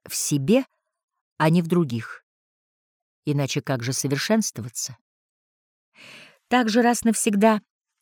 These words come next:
изгоним обиды, поймем их как яд разложения. Обидчивость не может быть спутником ученика на пути продвижения. Давно сказано:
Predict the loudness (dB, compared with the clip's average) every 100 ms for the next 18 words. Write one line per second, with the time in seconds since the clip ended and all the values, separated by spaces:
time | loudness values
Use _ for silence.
0 | _ 0 2 4 6 8 8 6 2 0
1 | 2 0 0 -4 _ _ _ _ -20 _
2 | 4 8 10 8 6 2 -2 0 -2 -2
3 | -6 -2 2 2 0 -4 -4 0 0 0
4 | -2 -2 -2 -4 -10 -20 0 2 4 4
5 | 2 0 0 0 -2 4 8 8 8 6
6 | 2 0 0 -4 -4 -2 -2 0 0 0
7 | -2 2 0 0 -2 -2 -6 -20 _ 0
8 | 0 2 -2 -2 -2 -2 0 0 0 -2
9 | -4 -10 _ _ _ _ _ _ _ _
10 | -20 -10 2 4 8 6 6 2 4 4
11 | 2